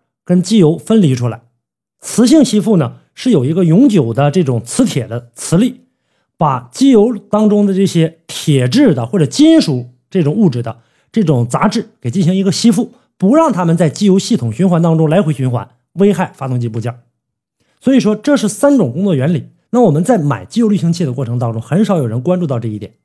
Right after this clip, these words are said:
咱们接下来的时间再跟大家来说一说机油滤清器里面都有哪些组成部件。很小的一个机油滤清器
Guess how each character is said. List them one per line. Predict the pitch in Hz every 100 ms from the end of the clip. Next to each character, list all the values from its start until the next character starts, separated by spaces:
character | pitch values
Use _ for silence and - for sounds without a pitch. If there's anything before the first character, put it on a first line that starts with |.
| _
咱 | 220 262
们 |
接 | 240 285
下 | 262
来 | 190
的 | 202
时 | 196
间 | 180 185
再 | 202
跟 | 196
大 | 190
家 | 180
来 | 180 180
说 | - 185
一 | 151
说 | 135
机 | 127 - 262
油 | 269 262
滤 | 277 233
清 | - 240 247
器 | 247 285
里 | 175 113
面 | 127 123 -
都 | 262
有 | 269 277
哪 | 254 -
些 | - 233 240
组 | 240 123
成 | - 175
部 | 214
件。 | 240 - _ _ _ _ _ _ _ _
很 | - 262 320
小 | - 175 120
的 | 196
一 | 233
个 | 208
机 | 208
油 | 214
滤 | 196
清 | 196 190
器 | - 202 -